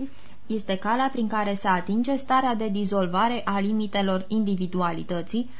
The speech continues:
starea de repaus definitiv, de cunoaștere supremă, de iluminare, de stingere în neființă, de topire în absolut,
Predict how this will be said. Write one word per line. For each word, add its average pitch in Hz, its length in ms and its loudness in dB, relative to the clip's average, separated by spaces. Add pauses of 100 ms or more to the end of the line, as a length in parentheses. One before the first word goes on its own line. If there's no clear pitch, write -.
starea 285 340 2
de 247 100 -2
repaus 196 580 2
definitiv, 180 640 -2
de 208 200 -2
cunoaștere 180 500 -2
supremă, 190 580 0
de 220 180 -2
iluminare, 196 720 2 (300)
de 269 120 2
stingere 254 600 2
în 214 120 2
neființă, 185 600 2
de 214 120 0
topire 190 440 0
în 170 60 -2
absolut, 170 560 -2